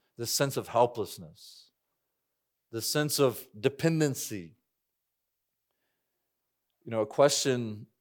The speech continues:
that I like to throw out every, every once in a while, just to keep it on our brains, is,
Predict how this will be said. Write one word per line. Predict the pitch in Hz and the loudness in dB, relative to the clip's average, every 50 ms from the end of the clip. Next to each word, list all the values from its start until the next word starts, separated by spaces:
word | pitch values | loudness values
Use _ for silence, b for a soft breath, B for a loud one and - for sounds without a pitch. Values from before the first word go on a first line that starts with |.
| _ _ _ _ _ _ _ 117 | _ _ _ _ _ _ _ 0
that | 120 120 | 6 8
I | 120 120 | 10 10
like | - - - 156 | 10 8 6 6
to | - 113 101 | 0 -6 -6
throw | - - - - - - - - - 131 139 135 135 | -6 -12 -14 -14 -14 -10 -2 2 6 8 10 10 10
out | 131 131 127 123 117 | 10 10 10 8 8
every, | - 139 135 147 143 131 - - - | 6 6 6 4 0 0 -2 -4 0
every | 113 123 127 120 139 139 | 2 4 4 4 4 2
once | 123 110 120 135 135 - | 2 2 0 0 0 -2
in | 147 | -2
a | 139 | 2
while, | 120 110 101 98 101 104 | 4 6 6 6 6 4
just | 110 - | 0 -4
to | - 113 | -10 -10
keep | - - - 127 123 - | -10 -8 -8 -8 -6 -2
it | - 131 | 0 2
on | 131 131 | 2 4
our | 131 127 | 4 2
brains, | 107 110 104 98 101 101 98 | 0 0 -4 -6 -6 -8 -8
is, | 110 104 | -10 -10